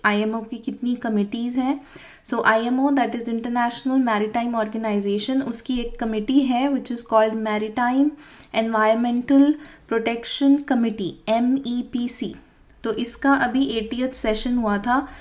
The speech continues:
और इस सेशन में जो इंडिया है, उन्होंने एक डॉक्यूमेंट सबमिट करी है इस कमेटी को, एमईपीसी डॉक्यूमेंट।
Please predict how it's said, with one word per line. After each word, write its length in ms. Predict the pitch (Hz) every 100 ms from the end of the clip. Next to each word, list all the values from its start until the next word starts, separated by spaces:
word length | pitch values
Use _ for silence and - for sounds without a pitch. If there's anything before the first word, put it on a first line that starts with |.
| - - -
और 260 | 247 233 285
इस 380 | 330 - -
सेशन 400 | - 240 220 226
में 360 | 220 226 254 277 - -
जो 260 | 214 247 -
इंडिया 340 | 240 240 269 302
है, 280 | 269 226
उन्होंने 440 | 240 240 233 240 240
एक 260 | - 233 - - _ -
डॉक्यूमेंट 640 | 202 208 208 - 262 277
सबमिट 400 | 277 240 214 214
करी 280 | - 208 196
है 180 | 214 226
इस 100 | 226
कमेटी 400 | - 208 208 214
को, 240 | - 254 262
एमईपीसी 1080 | 214 214 214 214 208 - _ - - 226 214
डॉक्यूमेंट। 580 | 202 202 - 226 285